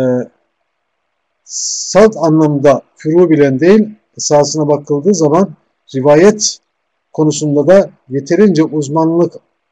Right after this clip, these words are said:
e, alanına gir-, giren kişi anlamına da geldiğini belirtmekte fayda var. Çünkü bilgi kaynağı feteva literatürü ve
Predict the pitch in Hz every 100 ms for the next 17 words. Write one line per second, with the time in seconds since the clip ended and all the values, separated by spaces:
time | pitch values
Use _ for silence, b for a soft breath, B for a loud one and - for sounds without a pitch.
0 | _ 135 135 135 131 123 147 151 143 127
1 | 156 160 170 127 139 165 208 - _ _
2 | _ _ _ 143 175 170 147 143 143 156
3 | 156 139 135 190 156 139 139 135 190 165
4 | 131 117 104 - _ _ _ _ _ _
5 | _ _ - 214 208 185 170 208 233 196
6 | 175 151 - 156 175 180 214 202 - 151
7 | - 135 131 156